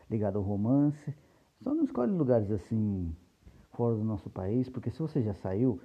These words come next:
foi pra Paris, foi pra qualquer outro lugar, legal. Mas faz aqui, põe seu romance aqui. Por mais que você possa falar, "Putz, eu vou colocar na Avenida Paulista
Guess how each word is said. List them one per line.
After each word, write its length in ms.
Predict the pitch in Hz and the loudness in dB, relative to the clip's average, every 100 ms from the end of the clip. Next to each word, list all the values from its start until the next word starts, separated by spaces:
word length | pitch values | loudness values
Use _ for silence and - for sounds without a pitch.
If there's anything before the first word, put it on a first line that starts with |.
| - - _ _ | -16 -20 _ _
foi 140 | - 113 | -6 -4
pra 120 | 98 | -4
Paris, 680 | 92 90 113 139 98 - - - | -4 -2 2 4 2 -4 -18 -10
foi 140 | - 117 | -2 -2
pra 160 | 107 | -2
qualquer 200 | 98 95 | -6 -4
outro 160 | 110 101 | -4 -4
lugar, 300 | 104 123 120 - _ - | -2 -2 -4 -14 _ -6
legal. 640 | 107 120 107 95 90 87 - - - - | -2 0 0 -2 -4 -6 -14 -20 -20 -8
Mas 240 | 170 180 | -4 -4
faz 240 | - 208 190 | 0 2 2
aqui, 400 | 170 - 147 147 - _ _ _ _ _ _ _ - _ _ - | 0 2 2 0 -6 _ _ _ _ _ _ _ -20 _ _ -2
põe 140 | 185 | 0
seu 140 | 190 | 4
romance 400 | 160 151 147 139 | 4 6 6 4
aqui. 360 | 120 - 110 - - _ - | 2 2 -2 -2 -10 _ -12
Por 100 | - | -4
mais 200 | 180 - | -2 0
que 60 | |
você 160 | 156 147 | 2 2
possa 200 | 135 123 | 2 0
falar, 180 | 107 95 | -2 -2
"Putz, 240 | - 127 | 0 0
eu 220 | 107 107 110 | 2 2 2
vou 100 | 113 | 0
colocar 340 | 110 - 107 | 0 0 0
na 140 | 104 | 0
Avenida 400 | 101 107 110 107 | 0 -2 -2 -2
Paulista 720 | - 95 98 127 165 - 104 | -2 -2 0 2 2 0 -6